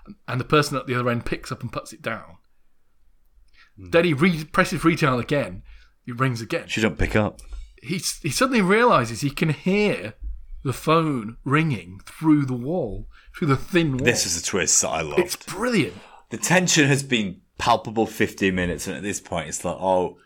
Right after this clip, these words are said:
Speaker 2: my gosh, what's gonna happen?"
Speaker 1: And Corky realises at the same moment that she's fucked,
Speaker 2: Yeah.
Speaker 1: and she yanks the cord out, but it's too late. This, by the way, lets you know that this is an era where landlines are still a thing. <laughs> There is, there is a
Speaker 2: Hmm.
Speaker 1: mobile phone, or a couple of mobile phones, but they're really old.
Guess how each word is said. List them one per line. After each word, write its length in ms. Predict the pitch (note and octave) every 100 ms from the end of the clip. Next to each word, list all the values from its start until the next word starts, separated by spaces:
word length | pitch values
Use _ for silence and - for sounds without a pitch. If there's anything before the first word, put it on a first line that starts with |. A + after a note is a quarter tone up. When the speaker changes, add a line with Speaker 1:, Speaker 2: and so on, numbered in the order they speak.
| -
Speaker 2:
my 140 | D#2
gosh, 440 | C#2 C#2+ - - - -
what's 200 | C2+ -
gonna 200 | D#2+ C#2+
happen?" 280 | C#2+ - -
Speaker 1:
And 40 |
Corky 400 | - A#3 B3 G#3+
realises 600 | D#3+ D#3+ D3 C#3+ C3+ A#2+
at 60 | C#3+
the 60 | C3
same 300 | - D3+ C3+
moment 420 | D#3 F3 F#2+ - _ _ _ -
that 140 | -
she's 160 | - -
fucked, 320 | G#2+ G#2 - -
Speaker 2:
Yeah. 100 | -
Speaker 1:
and 80 | -
she 100 | D#3
yanks 420 | C3+ E3 F3+ E3
the 60 | -
cord 340 | - E3 D#3+
out, 200 | A2 F#2+
but 80 | C#3
it's 100 | B2+
too 160 | - D#3+
late. 380 | E3+ E3+ G#2 - - - - - - -
This, 120 | - A3+
by 180 | G#3+ E3+
the 80 |
way, 300 | D3+ D#3+ B2 - - - _ _
lets 260 | E3 F#3+ -
you 60 | D#3
know 160 | D3+
that 80 | C#3
this 160 | C3+ E3
is 120 | C3
an 80 | C#3
era 220 | D3 C3+ A#2+
where 220 | A#2+ B2+
landlines 680 | A#2 C#3 C#3+ C3 G#2 G2+ G2+
are 40 |
still 260 | - B2 G2
a 40 |
thing. 320 | - G#2 E2+ _ - - -
<laughs> 100 | - - - - - - -
There 200 | A#2+ F#3+
is, 80 | A3
there 200 | D#3 E3+
is 120 | A#3
a 40 |
Speaker 2:
Hmm. 60 | B3+
Speaker 1:
mobile 320 | G#3+ E3+ D3
phone, 260 | C3+ - C3
or 60 |
a 60 | B2
couple 240 | - A3+ E3
of 80 |
mobile 280 | D3 C#3+ C3
phones, 280 | B2+ C3+ A2+
but 100 | C3
they're 80 | B2
really 280 | C#3 C3 A#2+
old. 400 | B2+ F2+ F#2